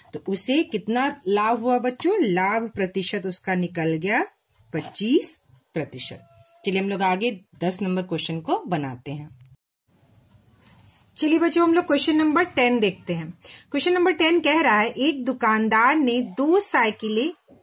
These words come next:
ग्यारह सौ रुपए प्रति साइकिल के हिसाब से बेची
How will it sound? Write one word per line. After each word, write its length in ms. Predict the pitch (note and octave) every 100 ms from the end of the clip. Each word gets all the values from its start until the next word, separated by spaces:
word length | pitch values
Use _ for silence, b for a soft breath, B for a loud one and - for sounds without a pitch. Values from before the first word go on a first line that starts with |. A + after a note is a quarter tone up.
| -
ग्यारह 400 | A3+ A#3 B3+ E4+
सौ 240 | G4 D4 C4
रुपए 380 | A3+ - A3+ C#4+
प्रति 600 | - - C#4+ C#4+ G4+ G#4
साइकिल 500 | C#4+ G#3+ F#3+ A3+ A3
के 140 | C4+
हिसाब 520 | C#4+ B3+ A#3+ G3+ G3+
से 240 | G3 - D4+
बेची 540 | G3 F3+ D#3 - D3+